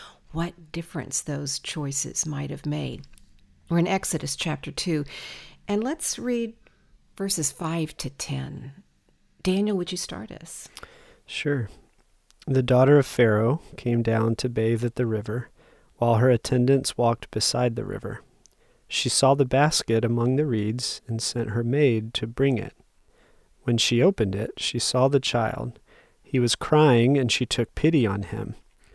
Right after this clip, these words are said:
Speaker 2: "This must be one of the Hebrew children," she said.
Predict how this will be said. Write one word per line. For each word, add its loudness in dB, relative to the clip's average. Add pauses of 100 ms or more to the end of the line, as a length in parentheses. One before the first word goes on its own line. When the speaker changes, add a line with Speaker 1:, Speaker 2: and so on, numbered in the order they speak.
(500)
Speaker 2:
"This 4
must 6
be 6
one 8
of 6
the 4
Hebrew 2
children," 0 (180)
she -10
said. -6